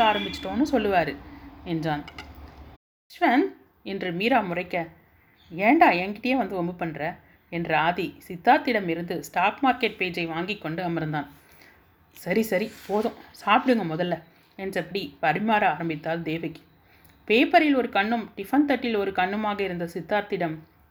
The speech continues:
"கண்ணா, இன்னைக்கு வீட்ல தானே இருக்க, எல்லாரும் சேர்ந்து வெளியே போயிட்டு வரலாம்," என்றார். அன்னையின் அன்பான அழைப்பிற்கு தலையாட்ட தோன்றினாலும், "இல்லம்மா, கொஞ்சம் வேலை இருக்கு, நீங்க போயிட்டு வாங்க," என்றான்.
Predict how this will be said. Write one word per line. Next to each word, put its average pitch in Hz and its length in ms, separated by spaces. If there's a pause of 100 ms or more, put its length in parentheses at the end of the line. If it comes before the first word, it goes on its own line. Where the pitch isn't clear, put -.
(220)
"கண்ணா, 175 280 (540)
இன்னைக்கு 147 460
வீட்ல 208 240
தானே 196 220
இருக்க, 156 280 (440)
எல்லாரும் 185 240
சேர்ந்து 220 320
வெளியே 175 220
போயிட்டு 180 260
வரலாம்," 151 360 (200)
என்றார். 165 420 (920)
அன்னையின் 226 460
அன்பான 208 500
அழைப்பிற்கு 208 420
தலையாட்ட 208 500
தோன்றினாலும், 190 720 (640)
"இல்லம்மா, 170 340 (380)
கொஞ்சம் 156 240
வேலை 190 200
இருக்கு, - 320 (460)
நீங்க 202 200
போயிட்டு 220 260
வாங்க," 156 260 (320)
என்றான். 156 400